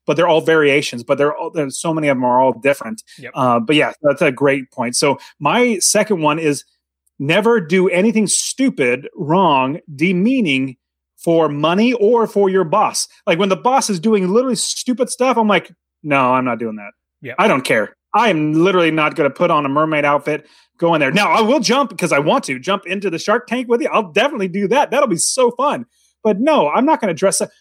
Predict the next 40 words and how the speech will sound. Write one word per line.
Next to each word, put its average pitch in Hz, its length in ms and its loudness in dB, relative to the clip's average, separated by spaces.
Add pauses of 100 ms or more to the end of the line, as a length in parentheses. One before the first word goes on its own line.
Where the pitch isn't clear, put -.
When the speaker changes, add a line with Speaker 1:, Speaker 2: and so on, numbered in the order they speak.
(120)
Speaker 1:
like 196 160 0
his 190 320 0
little 190 280 0
lackey 160 400 0
that 147 120 0
brings 175 200 0
him 151 100 -6
coffee 160 460 -2
and 131 80 -2
drinks 170 280 -2
and 147 80 -10
stuff 147 180 -2
like 135 160 -4
that, 139 220 -2
dressed 156 280 0
up 160 100 0
like 147 200 2
that. 170 140 -2
I'm 165 60 0
like, 165 220 0 (440)
"No, 135 340 0 (600)
no, 139 540 2
I'm 135 140 -2
not 127 200 0
doing 135 180 -2
that." 120 120 -4
"Well, 196 100 2
you're 233 100 2
fired." 233 280 0
"Well, 151 240 -4
good. 269 300 0 (600)
I'm 240 280 2
fired. 208 560 2
I'll 202 240 2
get 208 180 -2
my 185 160 2
unemployment 170 720 -2
and 160 300 -2
I 151 240 2
will, 151 360 0